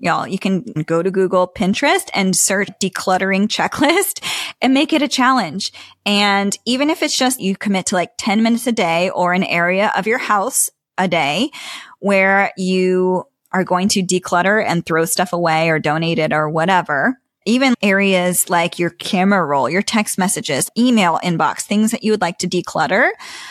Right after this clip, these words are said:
So you can even do a big kind of, like, spring cleaning, but New Year's cleaning, I guess. <laughs> Or if that's way too overwhelming,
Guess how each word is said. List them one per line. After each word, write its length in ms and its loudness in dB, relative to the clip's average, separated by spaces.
So 160 2
you 80 0
can 100 0
even 240 0
do 220 2
a 40 0
big 380 0
kind 220 0
of, 20 4
like, 160 0
spring 460 0
cleaning, 640 0
but 240 0
New 160 -4
Year's 280 0
cleaning, 300 0
I 60 2
guess. 400 0
<laughs> 60 -4
Or 640 4
if 200 -2
that's 280 -2
way 200 0
too 180 0
overwhelming, 720 2